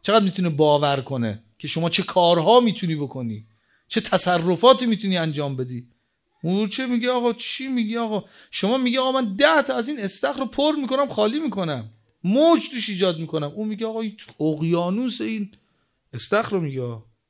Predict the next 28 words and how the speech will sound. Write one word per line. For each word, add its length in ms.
میگه 160
این 120
اقیانوس، 600
تو 100
چجوری 440
اقیانوس 480
رو، 60
مگه 220
می‌شه 340
کسی 260
باشه 240
اقیانوس 480
رو 80
بخواد 220
درش 360
مثلاً 260
تصرف 480
کنه؟ 260
خب 120
همین 340
تو 140
با 120
مورچه، 600
خب 220
هزار 420
برابر 420
این 360
بالاتر 500